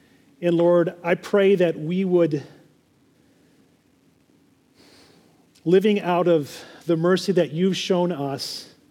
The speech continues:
and just the undeserving nature of your grace to us through Jesus Christ, that we would, we would look at one another in this local body, and that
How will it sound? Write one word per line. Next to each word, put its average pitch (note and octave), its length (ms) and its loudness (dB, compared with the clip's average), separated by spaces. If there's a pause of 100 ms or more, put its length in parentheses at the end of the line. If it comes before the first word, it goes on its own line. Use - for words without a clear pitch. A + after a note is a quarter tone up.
(680)
and C#3+ 380 -4
just E3 220 -8
the E3+ 200 -6
undeserving E3+ 840 0
nature D#3 440 0
of C#3 220 -6
your D3+ 260 2
grace D3 420 -2
to - 180 -4
us C#3 180 -8
through C#3+ 160 -8
Jesus C3+ 380 -8
Christ, - 540 -20 (1600)
that D3+ 180 -2
we F#3+ 180 0
would, F3 440 0
we F3+ 120 0
would F3 160 2
look F#3+ 400 0
at E3 220 -6
one D#3 240 -2
another A2+ 440 -8 (1000)
in D#3+ 140 -2
this - 380 -4 (160)
local D#3 340 2
body, A2 440 -8 (2250)
and D#3+ 160 -2
that D3+ 220 -4